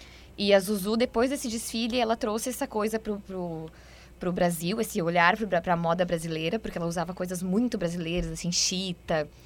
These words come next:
materiais que eram muito daqui. E também na moda do exterior, né? Porque a moda até então não tinha tido, né, uma, essa oportunidade, mas foi, assim, um divisor de águas mesmo.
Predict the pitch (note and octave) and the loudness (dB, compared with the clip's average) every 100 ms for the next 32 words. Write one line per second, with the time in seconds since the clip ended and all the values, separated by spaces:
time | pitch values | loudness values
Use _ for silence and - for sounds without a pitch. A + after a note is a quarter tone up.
0 | - - F3 F3+ E3+ E3 F#3 F3 F3 G3+ | -20 -6 -4 0 2 2 2 2 2 0
1 | G3+ F3 - F3 B3+ - - - - - | 0 -2 -2 -4 -4 -8 -20 -20 -20 -20
2 | - - - - - - - - - A3 | -20 -20 -20 -20 -20 -20 -20 -8 0 4
3 | A3+ A3 G3+ E4+ C#4+ G3+ F3 F3+ F3+ F3 | 6 6 6 4 2 2 6 6 4 -2
4 | F3+ E3+ - D#3+ D#3 G#3 A#3 F3+ G#3+ F3 | -4 -4 -2 0 0 2 0 0 0 2
5 | E3+ F3+ F3 - F#3 F#3 E3+ F3 F3+ F3+ | 2 4 2 2 0 0 0 0 0 0
6 | G#3 G3+ G3+ F#3+ F#3+ D#3+ E3+ E3+ D3+ D3 | -2 0 -2 -2 0 2 2 0 -2 -4
7 | - - - - E3+ - D#3+ E3 F3 E3+ | -6 -18 -20 -6 -4 0 -2 8 10 10
8 | E3+ D#3+ D#3 E3+ G3+ G#3+ A3 A3 G#3+ G#3+ | 8 2 2 0 0 2 2 4 2 2
9 | G#3+ A#3+ C#4+ G#3+ G3+ F3 E3 D3+ - D#3 | 2 2 4 6 4 2 -4 -6 -8 -12